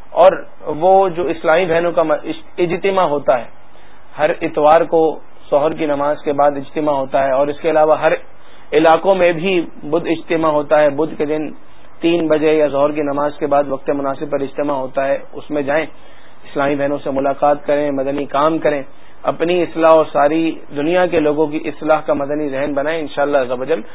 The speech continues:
ضرور فائدہ ہوگا۔ اگلے خواب کی طرف بڑھتے ہیں، دیکھتے ہیں کہ ہم سے کیا بیان کیا گیا ہے۔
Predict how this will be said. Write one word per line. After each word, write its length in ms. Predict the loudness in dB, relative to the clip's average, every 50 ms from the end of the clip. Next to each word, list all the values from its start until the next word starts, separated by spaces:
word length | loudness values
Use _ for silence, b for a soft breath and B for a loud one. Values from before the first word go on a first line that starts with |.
| B B B -6
ضرور 300 | -2 0 2 2 2 0 0 -2
فائدہ 240 | -2 -2 -2 -2 -4
ہوگا۔ 300 | -4 -4 -6 -10 -10 -10 -12 -12 -12 -12 -10 -10
اگلے 280 | -8 -2 0 2 2
خواب 280 | 4 4 4 4 4 2
کی 80 | -2
طرف 220 | 0 0 0 0 2
بڑھتے 320 | 2 0 0 2 0 0
ہیں، 100 | 0 0
دیکھتے 380 | -2 -2 -4 -4 -4 -4 -4 -2
ہیں 120 | -2 -4
کہ 120 | -6 -6 -6
ہم 120 | -6 -6 -8
سے 80 | -8 -6
کیا 200 | -2 0 0 0
بیان 320 | 0 0 -2 -4 -6 -8
کیا 160 | -10 -10 -10
گیا 120 | -10 -12 -12
ہے۔ 260 | -14 -14 -14 -14 -12